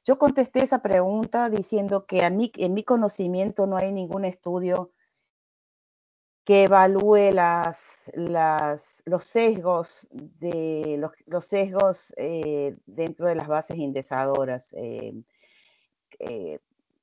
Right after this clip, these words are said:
tengo la impresión que sería bastante osado y que tal vez las, las, las editoriales no, no les gustara mucho,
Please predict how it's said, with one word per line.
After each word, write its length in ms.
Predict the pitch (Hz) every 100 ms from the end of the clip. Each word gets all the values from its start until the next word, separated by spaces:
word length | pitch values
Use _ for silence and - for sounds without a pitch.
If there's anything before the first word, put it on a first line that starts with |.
| _
tengo 220 | 175 170
la 60 | 170
impresión 320 | 156 151 170 160
que 80 |
sería 280 | 165 147 165
bastante 440 | 151 - 156 160 156
osado 640 | 135 - 165 156 147 139
y 140 | 127
que 100 | 143
tal 160 | 143 143
vez 120 | 151
las, 260 | 165 160 131
las, 400 | 135 135 - -
las 140 | 143
editoriales 500 | 147 139 139 147 151
no, 460 | 151 143 139 135 -
no 160 | 135 147
les 140 | 151
gustara 500 | 135 127 - 151 147
mucho, 500 | 143 151 - - 190